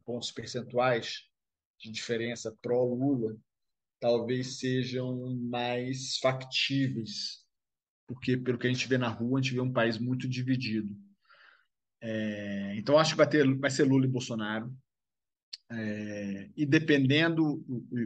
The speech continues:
o... o... da distância que for essa virada, de primeiro pra segundo turno, ah, fica mais ou menos difícil a situação de quem largar em segundo. Lembrando que nunca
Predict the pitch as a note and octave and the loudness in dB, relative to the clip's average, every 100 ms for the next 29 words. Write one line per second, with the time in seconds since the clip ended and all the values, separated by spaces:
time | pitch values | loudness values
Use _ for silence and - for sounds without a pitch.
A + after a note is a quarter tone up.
0 | G#2 A#2+ A2 G#2+ A2 G#2+ G#2 G2+ F#2+ F#2+ | -4 -4 -4 -4 -4 -4 -4 -4 -6 -8
1 | - - - C3 C3 - D3+ F3+ F#3 C3+ | -14 -16 -2 0 0 2 4 4 2 -2
2 | - B2+ B2 A2+ A2 A#2+ C#3 B2 G2+ G2+ | -2 -2 -2 -2 0 2 4 2 0 -10
3 | - _ _ _ _ _ _ _ _ _ | -18 _ _ _ _ _ _ _ _ _
4 | - G2+ A2 A2+ B2+ B2+ C3+ A#2 A#2 G#2+ | -18 -12 -6 0 2 0 -2 -2 -2 0
5 | C3+ D3+ C3 A2+ G#2+ - - - A2+ A2 | 4 4 6 4 0 -6 -16 -8 -6 -4
6 | G#2+ G2+ G2+ G2+ G2+ G2 E2+ - - _ | -4 -4 -4 -4 -6 -8 -12 -16 -20 _
7 | - - - C3 D3 C3+ C3 B2+ C3 D3 | -20 -12 -6 0 2 4 4 4 6 4
8 | D#3 D3+ D3+ B2+ C3+ C#3+ C3 C3 B2+ C3+ | 4 2 2 2 0 0 -2 -4 -2 -2
9 | C3+ - C#3+ - - C3 - A#2+ - B2+ | -2 -6 -10 -14 -6 -4 -2 -2 -2 -2
10 | B2+ C3 B2 A#2 B2+ - G#2+ A2 G2+ A2 | -2 0 0 0 -2 -2 -2 -2 -2 0
11 | A#2 B2 C3+ C3 B2+ B2+ D3+ G3+ G3+ F3+ | 0 0 0 0 2 4 6 6 4 2
12 | G3 | -2